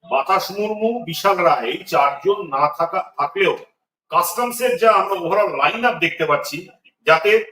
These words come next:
আহ, রৌনক পাল, রিকি ঘরামি, ঝন্টু প্রসাদ বা ক্যাপ্টেন অমিত চক্রবর্তী এবং, আহ, আমরা যদি ফরওয়ার্ড লাইন দেখি, ফরওয়ার্ড লাইনে সুময় সোম, বিপ্লব রয়, এরা কিন্তু ডিসাইডিং ফ্যাক্টর আজকের ম্যাচে এবং throughout the tournament এরা কিন্তু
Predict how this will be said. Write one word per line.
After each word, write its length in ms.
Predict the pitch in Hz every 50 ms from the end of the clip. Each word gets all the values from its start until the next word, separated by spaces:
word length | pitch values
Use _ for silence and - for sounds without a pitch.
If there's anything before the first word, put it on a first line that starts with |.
| _ _ _ _
আহ, 280 | - - 151 147 170 -
রৌনক 500 | 127 131 156 180 190 208 - - - - -
পাল, 440 | 233 233 185 196 403 403 - - - _ _ _ _ _ _ _ _ _ _ - - - _ - -
রিকি 260 | 196 196 - 214 175
ঘরামি, 560 | 143 139 135 139 143 151 156 185 202 226 - - _ _ _ _ -
ঝন্টু 340 | - - - - - 226 190
প্রসাদ 420 | 160 - 151 143 - 175 190 196 196 196 - - _ -
বা 80 | 135 131
ক্যাপ্টেন 420 | - 156 156 156 - - 185 160
অমিত 220 | 147 - 185 196 -
চক্রবর্তী 640 | - 190 180 170 170 180 180 180 180 - 220 196 165
এবং, 280 | 156 165 190 208 233 - _ _ _ _ _ _
আহ, 300 | 131 135 - 131 - -
আমরা 160 | - - 151
যদি 120 | 151 147 135
ফরওয়ার্ড 420 | - - 160 190 214 226 226 226
লাইন 240 | 220 220 202 196 180
দেখি, 300 | 165 160 - - 151 - - - _ - - _ -
ফরওয়ার্ড 340 | 165 180 196 202 202 202 202
লাইনে 300 | 202 202 202 202 190 -
সুময় 400 | - - 170 190 202 208 202 180
সোম, 420 | - - 190 196 202 202 202 - - - _ _ _ _ -
বিপ্লব 420 | - 170 160 202 208 208 208 175
রয়, 200 | 180 196 220 233
এরা 240 | 202 165 170 196 196
কিন্তু 480 | 196 214 208 - 202 226 240 247 - - - _ _ _ _ _ _ -
ডিসাইডিং 440 | 185 - - 240 240 233 240 240 220
ফ্যাক্টর 460 | - - 185 185 - - - - -
আজকের 360 | - - - - 185 175 170
ম্যাচে 260 | - 147 147 - -
এবং 180 | - - - -
throughout 420 | - _ 170 180 190 196 - 208
the 100 | 196 -
tournament 360 | 180 185 185 190 196 196 190 180
এরা 140 | 170 170
কিন্তু 280 | 170 175 175 - 233 240